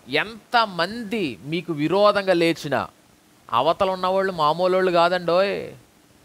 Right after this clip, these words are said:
ఆ దేశపు రాణి యెజబెల్ అంటేనే ప్రవక్తలు వణుకుపోతారు. అలాంటి యెజబెల్ రాణి చెప్తా ఉంది ఏమని?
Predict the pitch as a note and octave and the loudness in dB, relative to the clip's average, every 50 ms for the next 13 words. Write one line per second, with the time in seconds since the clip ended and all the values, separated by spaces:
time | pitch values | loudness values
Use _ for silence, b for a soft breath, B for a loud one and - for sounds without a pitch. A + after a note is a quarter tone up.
0 | _ _ - A#2 B2 C3 B2 C3 D3 E3+ E3+ - - F3 D3+ E3 D#3 D3+ D3+ E3+ | _ _ 2 4 4 4 4 2 0 -2 -2 -4 -6 -8 -4 0 2 4 4 4
1 | F#3+ G3 F#3+ E3+ D3 A#2 G2 - - - B2+ C#3+ C#3 D#3 F3 E3+ G3 G3 F#3 F3+ | 4 2 -2 -6 -6 -10 -12 -14 -8 -6 -6 -4 -4 -6 -4 -2 0 0 0 0
2 | F3+ E3+ E3 G3 F#3+ F#3+ G3+ G3+ F3+ E3 D#3+ D#3+ F3 - G3 - _ _ _ b | -2 -2 -2 -2 -2 0 0 0 0 -2 -2 -6 -8 -12 -16 -20 _ _ _ b
3 | b b b b b b b b b _ - C3 C#3 D#3 F3 F#3+ - - - G3+ | b b b b b b b b b _ 0 2 4 4 4 2 0 -2 -4 -4
4 | F#3 F3+ D#3 D3 E3 F3+ F#3 E3 G#3+ D#3 G3 G3 F#3+ E3 F3+ E3 - - - - | -2 -2 -2 -2 -2 -4 -4 -6 -6 -4 -2 -2 0 0 -2 -4 -4 -6 -10 -18
5 | _ _ _ _ _ _ _ _ _ _ _ _ _ _ _ - A#2 C3+ D#3 E3+ | _ _ _ _ _ _ _ _ _ _ _ _ _ _ _ 2 2 4 6 6
6 | F#3 G3+ G#3+ A#3 A#3+ A#3 A#3 G3 - A#3 A#3 A#3 A3+ G#3 G3 F3 E3+ E3 - - | 6 6 6 4 4 0 -4 -6 -6 -6 -4 -4 -4 -4 -6 -6 -6 -8 -12 -16
7 | D#3 - - _ _ - A#2+ C#3+ D#3+ D#3 E3 A3+ G#3+ G#3+ A#3 A3+ A3 G#3+ G#3+ F#3 | -20 -20 -20 _ _ -4 -2 -2 -2 -2 -2 -4 0 2 4 4 4 2 0 0
8 | D#3+ D#3 D#3+ F3 G3+ G#3+ G#3 G3+ F3+ E3 D#3+ D#3+ E3 E3 E3 - - F3+ E3 E3+ | 2 4 4 4 4 2 0 -2 -4 -4 -6 -8 -10 -12 -14 -8 -6 -6 -6 -6
9 | _ - G3+ G3 G3 F#3+ F#3 F3 F3+ F3+ F#3+ G3 G3 G#3+ A#3 C4 | _ -4 -2 -2 -2 -4 -4 -2 -2 0 0 0 0 0 -2 -4